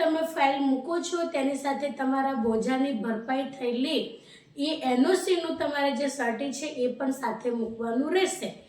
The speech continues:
એટલે તમારી જમીનની અંદર સાતબારની અંદર જે પણ બોજો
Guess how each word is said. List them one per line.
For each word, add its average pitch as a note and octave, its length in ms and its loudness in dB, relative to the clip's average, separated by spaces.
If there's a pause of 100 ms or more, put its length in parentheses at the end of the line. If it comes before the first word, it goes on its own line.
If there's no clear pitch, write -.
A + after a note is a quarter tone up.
(300)
એટલે A#3 340 2
તમારી C4 460 2
જમીનની C#4 500 2
અંદર C4+ 260 4 (440)
સાતબારની B3+ 560 0
અંદર C4+ 260 0
જે B3+ 160 0
પણ C#4 240 2
બોજો A3 240 4